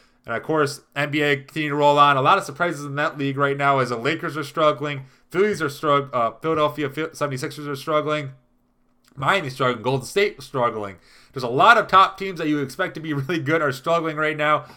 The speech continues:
So we'll see if those teams can turn it around. Well, of course, Los Angeles struggled last year, the Lakers, so I'm not <laughs> expecting too much out of them this year as well. But again, you kinda wondered if they would be better this year or not. Things aren't looking too pretty for them right now, so we'll see if the Lakers can do something this year or not. But again,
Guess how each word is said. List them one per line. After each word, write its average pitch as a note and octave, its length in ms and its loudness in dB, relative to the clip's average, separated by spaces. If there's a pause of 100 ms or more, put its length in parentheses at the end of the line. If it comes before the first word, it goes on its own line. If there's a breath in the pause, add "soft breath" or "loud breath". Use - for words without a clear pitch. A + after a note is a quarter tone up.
(120 loud breath)
So - 140 -10
we'll B2 180 -2
see E3 340 -6
if C#3 160 -4
those F3+ 320 0
teams D#3 280 -8
can C3+ 160 -10
turn C3+ 280 -2
it B2+ 40 0
around. B2+ 320 4 (240 loud breath)
Well, G#2+ 80 -8
of - 40 -8
course, A2+ 180 -4
Los G#2+ 160 -4
Angeles A2 260 -6
struggled G#2+ 280 -4
last G#2 320 -2
year, G#2+ 80 -8
the G2 60 -4
Lakers, G2+ 400 -4
so G#2 140 -4
I'm G2+ 100 -2
not A2 100 -2
<laughs> - 0 -
expecting B2+ 360 -10
too - 160 -10
much C#3 200 -2
out B2 80 0
of A#2 80 -2
them B2+ 220 2 (280 loud breath)
this C3+ 260 -2
year A#2+ 160 -2
as G#2 140 -4
well. A#2+ 340 6
But A2+ 280 -4
again, B2 360 -4 (380 soft breath)
you A2 100 -12
kinda C3+ 220 2
wondered B2+ 220 0
if A#2+ 100 -4
they B2 80 0
would A#2+ 100 -2
be A#2+ 180 -4
better B2+ 320 0
this B2+ 240 -4
year A#2 140 -2
or A2 60 -8
not. B2+ 380 0
Things A2+ 200 -8
aren't A2 140 0
looking G2+ 160 -6
too A2+ 140 -8
pretty A2 220 -6
for G#2 100 -16
them A2+ 180 -2
right A2+ 140 -4
now, A2+ 180 -2
so A2 160 -10
we'll G#2 120 -4
see B2 400 -6 (260 loud breath)
if E3+ 200 -4
the D#3+ 60 -4
Lakers C3 280 0
can B2+ 160 -8
do B2+ 140 -4
something B2 260 -8
this A#2 240 -12
year A#2+ 220 -6
or - 20 -14
not. A#2+ 340 -6
But A2 120 -4
again, A#2+ 300 -4